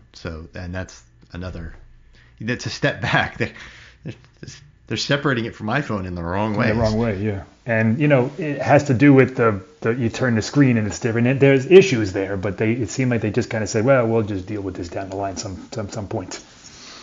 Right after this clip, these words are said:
Speaker 2: So, uh, watch O S seven, whatever,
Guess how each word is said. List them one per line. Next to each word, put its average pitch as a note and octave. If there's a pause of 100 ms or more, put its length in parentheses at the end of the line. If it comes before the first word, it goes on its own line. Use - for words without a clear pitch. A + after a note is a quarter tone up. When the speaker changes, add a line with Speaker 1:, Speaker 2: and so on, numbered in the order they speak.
(140)
Speaker 2:
So, G2 (520)
uh, B2
watch D3+
O D#3+
S D3
seven, D3+ (400)
whatever, A#2